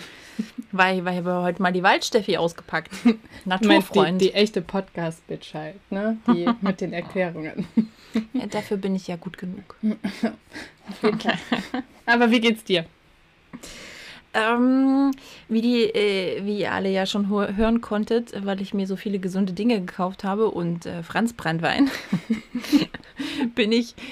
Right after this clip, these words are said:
Speaker 1: nicht so richtig fit. Also tatsächlich bin ich jetzt seit fast zwei Wochen, ähm, sogar ziemlich angeschlagen.
Speaker 2: Hm.
Speaker 1: Aber davon abgesehen,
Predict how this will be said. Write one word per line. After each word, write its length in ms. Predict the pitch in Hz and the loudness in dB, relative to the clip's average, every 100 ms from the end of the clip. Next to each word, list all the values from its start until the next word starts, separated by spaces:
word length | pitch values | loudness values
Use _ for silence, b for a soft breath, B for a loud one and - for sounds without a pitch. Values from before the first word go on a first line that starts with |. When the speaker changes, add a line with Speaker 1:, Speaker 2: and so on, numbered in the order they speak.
| 240 | -4
Speaker 1:
nicht 280 | 214 220 - | -2 0 0
so 160 | 214 202 | 0 2
richtig 500 | 208 302 - 233 - | 2 2 0 -2 -2
fit. 400 | - 285 349 - | -2 -2 0 -2
Also 240 | 196 202 202 | -2 -2 -2
tatsächlich 500 | 226 208 240 233 226 | -2 2 2 2 0
bin 140 | 233 | 0
ich 100 | 233 | 0
jetzt 180 | 208 196 | 0 0
seit 200 | 190 196 | -2 -2
fast 260 | 220 226 - | -4 -4 -2
zwei 220 | 202 196 | -2 2
Wochen, 480 | 233 269 247 233 233 - | 0 2 0 0 -2 -4
ähm, 340 | 226 226 220 | -2 0 0
sogar 300 | 214 208 196 | -2 -2 -2
ziemlich 400 | - 247 233 233 | -2 2 2 2
angeschlagen. 720 | 254 285 220 - 180 175 214 277 _ | 0 0 -2 -2 -2 0 -2 -4 _
Speaker 2:
Hm. 260 | 190 175 165 - _ _ _ _ - - - | -8 -6 -8 -14 _ _ _ _ -20 -8 -2
Speaker 1:
Aber 240 | 180 180 | 0 0
davon 240 | 180 175 | -4 -6
abgesehen, 680 | 175 165 175 170 165 165 240 | -8 -8 -8 -6 -6 -6 -8